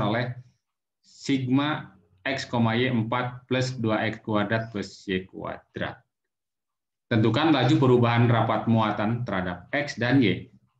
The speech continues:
masing-masing pada titik dua koma tiga. Nah, ini lajunya ya, berarti untuk terhadap X kita su-, tulis ya, sigma X gitu ya. Dari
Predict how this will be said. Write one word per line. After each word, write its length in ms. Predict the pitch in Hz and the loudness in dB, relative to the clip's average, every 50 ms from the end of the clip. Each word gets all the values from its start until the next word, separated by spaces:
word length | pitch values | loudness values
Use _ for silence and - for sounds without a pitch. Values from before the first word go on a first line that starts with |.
| _ - - | _ -12 -10
masing-masing 480 | 92 - 107 101 98 95 98 156 160 | -8 -6 -4 -4 -2 0 2 2 2
pada 160 | - 101 98 95 | 2 2 -2 -2
titik 320 | - - - - - - - - | -2 -4 -6 -6 -8 -14 -8 -2
dua 400 | 104 104 110 113 117 117 117 - | 0 0 2 2 0 0 -2 -4
koma 320 | 101 95 90 87 82 82 - - | -8 -8 -8 -8 -12 -14 -18 -20
tiga. 320 | 101 - - - _ _ _ _ _ _ _ _ _ _ _ _ _ _ _ _ _ _ _ _ _ _ _ _ _ _ _ _ _ _ _ - | -20 -20 -20 -20 _ _ _ _ _ _ _ _ _ _ _ _ _ _ _ _ _ _ _ _ _ _ _ _ _ _ _ _ _ _ _ -12
Nah, 160 | 73 73 76 87 | -10 -8 -4 -2
ini 480 | 104 113 120 120 120 123 123 - - - _ _ _ - | 0 2 2 4 2 2 0 -4 -8 -14 _ _ _ -4
lajunya 560 | 107 120 117 117 120 175 214 190 151 139 127 | -2 0 2 4 4 6 6 6 4 4 2
ya, 80 | 104 98 95 | 2 2 2
berarti 480 | 98 98 98 95 147 151 156 156 156 - | 0 0 0 2 2 4 4 4 2 0
untuk 560 | 156 160 156 160 165 185 185 180 - _ _ _ _ _ _ _ - - _ _ _ _ _ _ _ _ _ _ _ _ _ _ _ _ _ _ _ _ | -2 0 0 0 0 -2 -2 -4 -6 _ _ _ _ _ _ _ -20 -20 _ _ _ _ _ _ _ _ _ _ _ _ _ _ _ _ _ _ _ _
terhadap 480 | - 123 127 131 131 127 156 185 - - | -6 -4 -4 -2 -2 -2 -2 -2 -4 -6
X 160 | - - - | -10 -12 -8
kita 180 | - 123 - 127 | -6 -4 -2 -2
su-, 300 | 123 - 131 127 - - - | -2 -2 -2 -4 -4 -8 -6
tulis 240 | - 139 170 - | -4 -2 -2 -2
ya, 240 | 107 92 87 - - _ _ _ _ _ - - _ _ _ _ _ _ _ _ _ _ _ _ _ _ _ _ - | -2 -4 -4 -8 -12 _ _ _ _ _ -20 -20 _ _ _ _ _ _ _ _ _ _ _ _ _ _ _ _ -8
sigma 340 | - 104 92 104 139 165 147 120 | -8 -6 -4 -4 -4 -4 -4 -6
X 180 | 117 - 107 | -8 -10 -12
gitu 120 | 92 - - - | -14 -14 -16 -20
ya. 160 | 110 135 - - _ _ _ _ _ _ _ _ _ _ _ _ - | -20 -20 -20 -20 _ _ _ _ _ _ _ _ _ _ _ _ -16
Dari 160 | 95 90 95 | -12 -12 -8